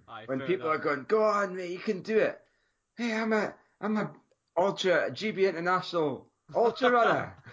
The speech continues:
Speaker 1: <laughs>
Speaker 2: <laughs> And, uh,
Speaker 1: Yeah.
Speaker 2: you can't say that to people, though. You can't, you can't say that 'cause you'll just sound like a, like an arsehole. Uh,
Speaker 1: I know.
Speaker 2: but I,
Speaker 1: And that's
Speaker 2: I,
Speaker 1: what,
Speaker 2: I
Speaker 1: yeah.
Speaker 2: totally get it. And I'm sure a lot of the listeners will, will understand your pain. But,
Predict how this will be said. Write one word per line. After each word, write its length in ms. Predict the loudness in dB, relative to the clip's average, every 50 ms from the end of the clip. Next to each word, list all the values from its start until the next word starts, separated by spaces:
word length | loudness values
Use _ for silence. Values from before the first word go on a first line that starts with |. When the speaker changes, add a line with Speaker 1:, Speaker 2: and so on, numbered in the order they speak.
| -10
Speaker 1:
<laughs> 140 | -10 -10 -10 -12 _ _ _ _ _ _ _ _ _ -20 -20 -12
Speaker 2:
<laughs> 320 | -8 -6 -6 -6 -6 -10 -12 -14 _ _ _
And, 160 | -6 -4 -2
uh, 60 | 0 0
Speaker 1:
Yeah. 260 | 0 0 0 -2 -4 -6
Speaker 2:
you 80 | -4
can't 240 | -2 -2 -2 -2 -2
say 240 | -2 2 2 2 2
that 420 | 0 -4 -4 -6 -10 -20 -20 -18
to 80 | -14 -10
people, 320 | -8 -8 -8 -8 -10 -10
though. 80 | -10 -10
You 100 | -8 -4
can't, 240 | -2 -2 -2 -2 -4 -8
you 80 | -4
can't 220 | -2 -2 -2 -4 -4
say 240 | -2 0 0 2 2
that 240 | 0 -2 -4 -4 -8
'cause 140 | -10 -10 -8
you'll 100 | -10 -8
just 160 | -8 -4 -2
sound 220 | -2 -2 0 -2
like 160 | -4 -4 -6
a, 160 | -8 -12 -12 -14 -18 _ _ _ _ _ _ _
like 200 | -4 -4 -2 -2
an 80 | -2 -2
arsehole. 540 | 0 0 0 0 -2 -4 -6 -6 -8 -8 -14 _ _ _ _ _ _ _
Uh, 60 | -8 -6
Speaker 1:
I 200 | -4 -4 -4 -4
know. 360 | -6 -10 -10 -10 -12 -10 -6
Speaker 2:
but 80 | -2 0
I, 120 | 2 2 2
Speaker 1:
And 80 | 0 0
that's 180 | -2 -2 -4 -6
Speaker 2:
I, 40 | -10
Speaker 1:
what, 160 | -12 -10 -10
Speaker 2:
I 60 | -10 -8
Speaker 1:
yeah. 300 | -8 -6 -6 -6 -8 -6 -2
Speaker 2:
totally 320 | -2 -2 0 0 0 0 0
get 240 | 0 0 0 0
it. 60 | 0 -2
And 100 | -2 -4
I'm 120 | -4 -4
sure 320 | -2 0 2 4 4 4
a 100 | 4 4
lot 140 | 2 2 2
of 60 | 0
the 60 | 0 0
listeners 440 | -2 -2 -4 -4 -6 -4 -2 -2
will, 240 | -2 -2 -2 -2 -4 -2
will 160 | 0 2 2
understand 640 | 2 2 0 -2 -2 -2 0 0 0 0 -2 -4 -4 -4
your 100 | -4 -4
pain. 400 | -2 0 0 2 2 0 0 -2
But, 240 | -4 -4 -4 -6